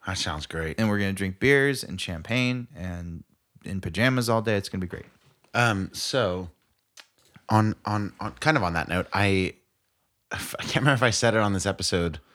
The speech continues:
Speaker 1: earlier. It, it's, it's been like an hour and twenty, but it feels like longer because I've had a long day. And then the Four Loko,
Speaker 2: It's been a long,
Speaker 1: obviously.
Speaker 2: it's been a long week, bro.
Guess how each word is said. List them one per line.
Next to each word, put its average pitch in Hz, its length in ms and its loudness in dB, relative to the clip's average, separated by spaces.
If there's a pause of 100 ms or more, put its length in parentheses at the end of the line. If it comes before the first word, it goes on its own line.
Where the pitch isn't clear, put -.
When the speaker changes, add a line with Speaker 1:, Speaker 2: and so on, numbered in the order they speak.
(260)
Speaker 1:
earlier. 101 240 2
It, 104 180 0
it's, 120 200 -2
it's 117 240 -2
been 147 140 2
like 151 120 0
an 110 60 0
hour 101 240 4
and 90 120 2
twenty, 101 240 0
but 82 100 0
it 82 80 -2
feels 90 240 0
like 85 160 -2
longer 85 240 -2
because 80 240 -4
I've 82 60 0
had 85 100 0
a 85 40 0
long 82 180 0
day. 80 240 -2 (380)
And 92 180 -2
then 90 100 0
the 95 80 0
Four 92 180 -2
Loko, 104 320 4
Speaker 2:
It's 82 100 0
been 220 160 2
a 160 40 6
long, 123 160 6
Speaker 1:
obviously. 95 380 2
Speaker 2:
it's - 40 2
been 180 60 6
a 117 120 6
long 90 380 2
week, 110 320 4
bro. 85 320 2